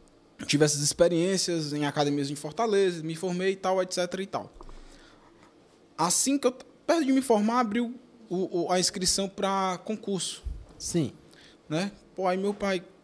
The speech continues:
Speaker 1: é funcionário público, "Thiago, vai", pô, pai, não quero, não,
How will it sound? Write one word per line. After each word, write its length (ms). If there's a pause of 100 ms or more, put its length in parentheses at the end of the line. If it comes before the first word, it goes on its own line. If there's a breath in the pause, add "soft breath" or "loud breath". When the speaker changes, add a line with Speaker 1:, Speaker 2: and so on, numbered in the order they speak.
(120)
Speaker 1:
é 60
funcionário 440
público, 520
"Thiago, 380
vai", 200
pô, 160
pai, 460
não 80 (120)
quero, 400
não, 140